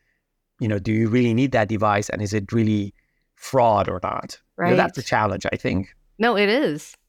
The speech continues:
Speaker 2: It is. And, and, I mean, and that's it, right? It kinda makes, I mean, it makes me really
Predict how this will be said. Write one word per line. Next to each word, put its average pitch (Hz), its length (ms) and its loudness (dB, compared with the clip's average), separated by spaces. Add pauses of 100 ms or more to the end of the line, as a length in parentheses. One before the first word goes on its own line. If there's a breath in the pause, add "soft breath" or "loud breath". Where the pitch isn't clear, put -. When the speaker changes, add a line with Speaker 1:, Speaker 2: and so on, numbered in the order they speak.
Speaker 2:
It 185 140 2
is. 180 380 0 (480)
And, 226 140 2
and, 240 260 4 (160)
I 175 140 0
mean, 208 220 4
and 196 100 4
that's 190 180 2
it, 202 140 2
right? 160 160 2
It 175 100 2
kinda 180 220 2
makes, 165 400 -2
I 180 100 0
mean, 175 160 0
it 156 80 -2
makes 175 200 -2
me 175 220 2
really 160 500 0